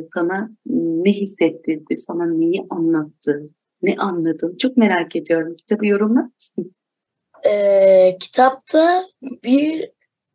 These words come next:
Speaker 2: kak-, şunu, şunu duyunca ben zaten direkt, "Ne oluyor bu kitap? Çok yanlış bir kitap." dedim. Bu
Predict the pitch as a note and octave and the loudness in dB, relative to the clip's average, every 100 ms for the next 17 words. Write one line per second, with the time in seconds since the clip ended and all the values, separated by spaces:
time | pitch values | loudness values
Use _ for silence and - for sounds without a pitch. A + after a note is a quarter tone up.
0 | - - A#3+ A#3+ _ _ F3 - - B3+ | -4 0 0 0 _ _ -6 -4 -2 2
1 | C4+ F4+ - _ _ _ _ _ _ _ | 6 4 2 _ _ _ _ _ _ _
2 | _ - - - D4+ F#4 G#3 B3+ F4 D#4+ | _ -10 -8 4 6 6 4 4 4 6
3 | C#4 G#3 B3 B3 F3+ A3 C4+ D#4+ E4 C4+ | 2 4 4 4 2 2 2 4 2 2
4 | B3 G#3+ F#3+ - - _ _ - - _ | 2 2 2 -2 -20 _ _ -20 -20 _
5 | _ G#3+ A#3+ C#4+ D#4 C4+ A3+ A3+ - C4+ | _ 0 6 6 6 4 0 -6 -2 0
6 | B3+ - D4+ D4+ B3 A#3 B3 C#4 C4+ F#3+ | 0 0 -4 -2 0 0 0 -4 -4 -8
7 | - G#3+ G#3 G3 F#3 D4 _ _ _ _ | 0 -2 0 -4 -2 -4 _ _ _ _
8 | _ _ _ _ - - F4+ G#4+ | _ _ _ _ -8 4 4 4